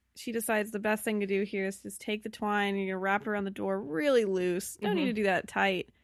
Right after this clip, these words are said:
Speaker 2: But yet she knew to bring the hammer to break the goddamn door.
Speaker 1: Yeah, 'cause Uncle Pete's, like, hammered it up at this point for
Speaker 2: Right.
Speaker 1: safety.
Speaker 2: And she broke glass to,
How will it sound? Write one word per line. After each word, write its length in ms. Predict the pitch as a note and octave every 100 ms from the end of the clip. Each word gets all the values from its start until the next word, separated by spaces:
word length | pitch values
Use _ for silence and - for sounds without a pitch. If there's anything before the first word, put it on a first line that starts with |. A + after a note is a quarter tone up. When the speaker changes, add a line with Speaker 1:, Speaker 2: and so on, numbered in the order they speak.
| _ _ _ _ _ _ - - -
Speaker 2:
But 120 | C#4
yet 120 | D4+
she 160 | - C#4+
knew 200 | B3+ D4
to 60 |
bring 220 | C4 C4+ A#3+
the 80 |
hammer 300 | G3 A#3+ B3
to 80 | E3+
break 360 | D3 G3+ B3+ -
the 80 | F3 -
goddamn 580 | G3+ A#3 G3+ G#3+ G3+ E3+
door. 540 | F3 A3 A3+ D3+ G3
Speaker 1:
Yeah, 280 | A#3+ G#3+ A3 - -
'cause 100 | A3
Uncle 240 | G#3+ G#3+
Pete's, 360 | G#3 G#3 G3 -
like, 200 | F#3 - -
hammered 260 | F#3+ F#3 F#3
it 80 | G3+
up 160 | G#3+
at 80 | -
this 180 | - -
point 280 | - - -
for 60 |
Speaker 2:
Right. 160 | F3+ E3
Speaker 1:
safety. 580 | - C4 A#3+ - - - _ _ _ _ -
Speaker 2:
And 140 | G#3+ G#3
she 100 | A#3+
broke 280 | A3+ B3 -
glass 580 | E3+ F3+ G#3 E3 - -
to, 220 | G3+ F3